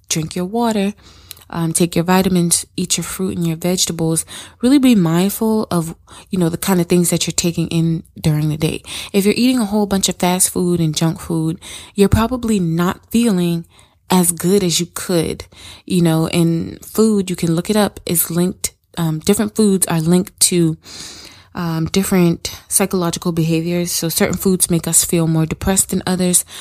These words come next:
More, different foods give us more energy than others. So if you look at what it is that you're taking in on a day-to-day basis, how that's relating to your mood, your mental health, all of that good stuff, it's just important to be mindful of.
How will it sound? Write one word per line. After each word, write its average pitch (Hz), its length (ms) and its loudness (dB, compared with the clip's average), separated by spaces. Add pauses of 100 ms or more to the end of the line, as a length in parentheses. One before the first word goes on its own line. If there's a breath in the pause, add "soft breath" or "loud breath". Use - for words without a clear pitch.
(220 loud breath)
More, 170 360 0
different 175 340 -2
foods 175 240 -2
give 160 180 -6
us 160 200 -2
more 160 180 -2
energy 190 320 0
than 165 220 -2
others. 170 300 -4 (280 loud breath)
So 202 160 -2
if 180 100 -2
you 202 120 2
look 226 200 0
at 240 140 0
what 202 140 4
it 208 80 4
is 196 160 2
that 180 200 -2
you're 180 60 -6
taking 180 340 -4
in 170 240 -2
on 160 140 -2
a 156 40 -4
day-to-day 165 420 0
basis, 165 580 -2 (540 loud breath)
how 196 180 4
that's 190 240 0
relating 175 420 -2
to 180 140 -2
your 156 140 -4
mood, 180 540 -2 (420 loud breath)
your 165 160 -2
mental 170 320 0
health, 170 380 -4
all 170 200 -2
of 165 60 -8
that 165 160 -2
good 160 180 -2
stuff, 160 420 -2 (440 loud breath)
it's - 220 -2
just 190 240 2
important 175 380 0
to 170 60 -2
be 165 140 0
mindful 160 440 0
of. 156 300 -4